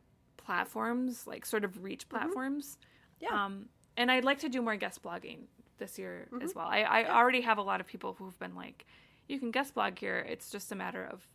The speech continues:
Speaker 1: of writing the posts and, um,
Speaker 2: Mm, yeah.
Speaker 1: sending them. So
Speaker 2: Cool.
Speaker 1: yeah.
Speaker 2: Cool, cool,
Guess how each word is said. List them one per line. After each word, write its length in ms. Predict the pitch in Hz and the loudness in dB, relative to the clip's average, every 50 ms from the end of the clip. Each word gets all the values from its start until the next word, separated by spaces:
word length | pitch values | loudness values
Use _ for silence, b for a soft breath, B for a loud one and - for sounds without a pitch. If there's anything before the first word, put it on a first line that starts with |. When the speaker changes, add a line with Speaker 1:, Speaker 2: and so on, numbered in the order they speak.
| _ _ | _ _
Speaker 1:
of 180 | - 196 180 - | -12 -10 -10 -8
writing 260 | 190 180 175 185 180 | -8 -8 -8 -10 -10
the 60 | - | -12
posts 580 | - - 190 - - 190 - - - - - - - | -12 -10 -10 -8 -8 -10 -12 -14 -16 -16 -14 -14 -14
and, 280 | 190 185 190 190 - - - | -14 -14 -12 -14 -14 -14 -12
um, 120 | 196 226 | -8 -6
Speaker 2:
Mm, 280 | 220 214 208 185 175 170 - _ - | -4 -4 -2 -4 -4 -8 -10 _ -10
yeah. 140 | - 185 180 - - _ _ _ _ _ | -8 -8 -8 -8 -10 _ _ _ _ _
Speaker 1:
sending 360 | - - - 180 185 - - | -18 -14 -14 -12 -12 -14 -16
them. 100 | - - _ - | -18 -18 _ -20
So 280 | - - - - 202 - _ _ _ _ - - | -18 -14 -14 -14 -16 -18 _ _ _ _ -20 -12
Speaker 2:
Cool. 280 | - - 339 466 440 - _ _ _ _ _ _ | -6 -2 -2 -2 -2 -4 _ _ _ _ _ _
Speaker 1:
yeah. 220 | - 262 330 359 302 233 220 - | -10 -8 -6 -6 -6 -6 -8 -10
Speaker 2:
Cool, 120 | - 302 370 | -10 -10 -8
cool, 120 | - 381 | -6 -6